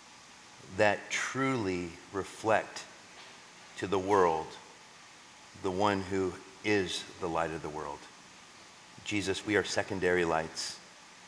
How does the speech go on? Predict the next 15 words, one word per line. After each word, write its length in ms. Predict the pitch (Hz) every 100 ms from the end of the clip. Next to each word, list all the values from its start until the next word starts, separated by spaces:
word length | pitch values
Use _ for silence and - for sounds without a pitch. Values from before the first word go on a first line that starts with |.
| -
May 100 | 90
your 160 | 90 92
love 540 | 92 104 98 90 - - - -
not 260 | 98 101 87
just 180 | 95 -
simply 420 | - 113 101 87
shine 520 | 82 - 117 113 107
brightly 380 | 92 95 95 92
through 260 | - 87 85
us, 300 | 80 - - - - - -
but 280 | - 90 92
burn 320 | 98 107 104
fiercely 600 | 92 - 92 95 - 101 87
within 380 | 85 - 85
us. 360 | 78 73 - -